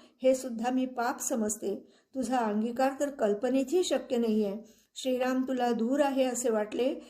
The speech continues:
तरी माझ्या सबाई अभ्यंतरी असून तो माझे संरक्षण करतो आहे. मी तुला हिताचे सांगते, परस्त्रीचा अभिलाष धरून अधप्पात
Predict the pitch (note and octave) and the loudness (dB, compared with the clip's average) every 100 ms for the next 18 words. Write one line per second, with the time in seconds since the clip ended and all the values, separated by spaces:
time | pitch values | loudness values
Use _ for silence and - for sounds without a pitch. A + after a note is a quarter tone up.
0 | - - A#3 A#3+ A3+ G#3+ A#3 A3+ - G#3 | -14 -6 -2 0 0 0 0 0 0 2
1 | C4 D#4 C#4+ A#3+ B3+ B3+ B3 B3 A3+ - | 2 2 2 -2 -4 -2 0 0 0 -2
2 | A#3 G#3+ - - - B3+ A#3 A3+ A3+ A3+ | -2 -2 -6 -18 0 2 2 2 2 2
3 | B3 G#3+ A#3+ - D#4+ D#4 C4 C4 A#3 A3 | 0 0 -2 -2 -2 0 -2 0 0 2
4 | G#3 G3+ - _ _ - C4 C4 C4 B3 | -2 -4 -12 _ _ -6 -4 0 2 2
5 | A3+ A#3 A3+ A#3 D4+ D4+ A#3+ A#3 G#3 G#3+ | 0 0 -2 0 -2 0 -2 0 -2 -2
6 | - - - B3 C#4 C4+ C4 A#3 C4+ A#3 | -8 -18 -4 2 2 2 -4 -4 -2 -2
7 | G#3 A3+ B3+ D4+ C4 B3 A#3 A3 - - | -2 0 0 -2 -2 0 0 0 -4 -12
8 | - G#3+ A#3 A#3 C#4 | -6 -2 -2 -2 -4